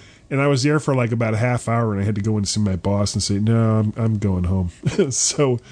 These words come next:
hopefully I'll still have a job tomorrow. We'll see about that. Anyway, so that's all the V W news. The,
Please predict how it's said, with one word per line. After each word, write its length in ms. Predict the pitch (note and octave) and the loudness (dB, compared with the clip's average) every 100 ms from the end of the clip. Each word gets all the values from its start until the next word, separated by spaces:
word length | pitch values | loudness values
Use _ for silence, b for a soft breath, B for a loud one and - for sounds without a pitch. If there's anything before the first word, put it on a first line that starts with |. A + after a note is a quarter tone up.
| B B B | B B B
hopefully 340 | - F3 - C#3+ | -2 0 2 4
I'll 120 | B2+ | 2
still 240 | - C3+ | 2 2
have 200 | A#2 A#2 | 2 2
a 20 | G#2+ | 2
job 300 | G#2+ G#2+ G2+ | 0 0 0
tomorrow. 440 | G#2+ B2+ G#2+ E2+ F2 | 0 0 0 -4 -4
We'll 140 | A2 | -4
see 240 | - D3+ | 0 0
about 260 | A2 F#2+ F2 | 0 0 -2
that. 220 | F2+ F2 - - - - - _ - - - B B B B | -2 -4 -8 -20 -20 -20 -20 _ -20 -20 -14 B B B B
Anyway, 320 | A#3 G3+ A2 - | -2 -2 -4 -8
so 260 | - C#3+ B2+ | -4 -2 0
that's 240 | C#3+ C#3+ | -2 0
all 160 | C#3+ C3 | -2 -2
the 60 | |
V 140 | A2+ A2+ | -2 0
W 280 | B2+ D3 C#3+ | 0 0 2
news. 360 | C#3+ C#3+ | 2 2
The, 80 | C3+ | 0